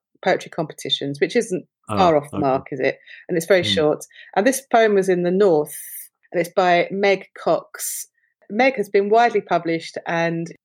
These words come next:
Speaker 1: whenever I see her work, invariably it makes me smile, but I mustn't make it sound like she only writes funny poems. That's not, that's not true at all. But I know she does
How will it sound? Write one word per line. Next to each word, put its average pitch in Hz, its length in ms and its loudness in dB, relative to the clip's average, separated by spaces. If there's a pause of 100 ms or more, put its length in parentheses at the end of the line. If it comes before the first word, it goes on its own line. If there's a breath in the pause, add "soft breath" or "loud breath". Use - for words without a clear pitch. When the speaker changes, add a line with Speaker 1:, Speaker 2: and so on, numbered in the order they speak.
(180)
Speaker 1:
whenever 220 320 2
I 190 60 4
see 196 280 2
her 170 160 0
work, 165 360 0 (1080 soft breath)
invariably 180 340 0
it 165 60 -4
makes 165 200 -6
me 170 60 -6
smile, 156 340 -2
but 180 120 2
I 190 60 4
mustn't 208 360 0
make 185 180 2
it - 80 -8
sound 175 240 0
like - 180 -2
she - 140 -2
only 165 160 2
writes 156 260 0
funny 160 320 -2
poems. 151 320 0
That's - 180 -12
not, 156 200 -6 (120)
that's - 180 -12
not 156 160 -6
true 143 180 -6
at 143 180 -8
all. 151 100 0
But 165 100 2
I 180 60 6
know 202 140 6
she 196 140 0
does 165 240 2